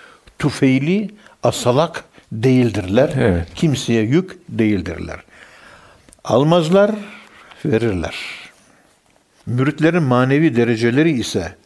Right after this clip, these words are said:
Speaker 1: gelmiş oldukları makama ve şeyhin kendilerine aktardığı feyze bağlıdır.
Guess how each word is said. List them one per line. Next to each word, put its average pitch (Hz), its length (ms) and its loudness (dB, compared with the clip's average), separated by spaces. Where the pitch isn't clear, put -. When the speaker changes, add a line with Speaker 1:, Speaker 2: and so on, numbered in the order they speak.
Speaker 1:
gelmiş 131 380 0
oldukları 101 500 0
makama 110 680 -2
ve 107 200 -2
şeyhin 117 400 -2
kendilerine 113 540 0
aktardığı 110 540 0
feyze 104 420 -2
bağlıdır. 82 600 -10